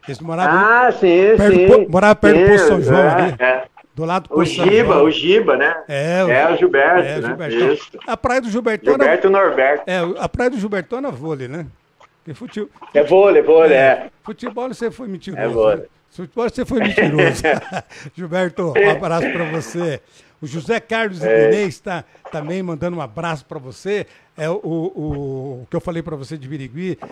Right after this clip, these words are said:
Speaker 1: que ele tá conta-, é, vai contar a
Speaker 2: Tá.
Speaker 1: história do Bandeirantes, né? E depois vou
Speaker 2: Isso,
Speaker 1: pass-, vou,
Speaker 2: já
Speaker 1: e
Speaker 2: isso.
Speaker 1: você passou
Speaker 2: Joguei
Speaker 1: pelo
Speaker 2: no, joguei no
Speaker 1: Bandeirantes, né?
Speaker 2: Beck também, joguei no Beck. Um abraço, pessoal de Birigui.
Speaker 1: Vou, vou passar o contato dele pra você.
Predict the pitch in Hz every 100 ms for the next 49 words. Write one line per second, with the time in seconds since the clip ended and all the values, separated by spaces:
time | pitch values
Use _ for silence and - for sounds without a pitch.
0 | - - 156 170 - 170 139 208 156 160
1 | 151 151 - 151 - 147 160 175 160 143
2 | 139 147 123 139 196 - - 147 185 -
3 | _ _ _ 135 131 113 156 117 120 127
4 | 135 139 143 151 151 226 117 110 107 113
5 | 127 - 165 127 123 127 143 156 151 147
6 | 139 160 180 160 156 170 165 - 170 156
7 | 151 165 156 135 131 139 156 143 135 139
8 | 131 123 131 135 139 - 135 143 139 135
9 | 139 139 123 139 135 113 151 151 202 156
10 | 175 147 160 151 160 135 113 139 135 117
11 | 139 143 127 120 156 170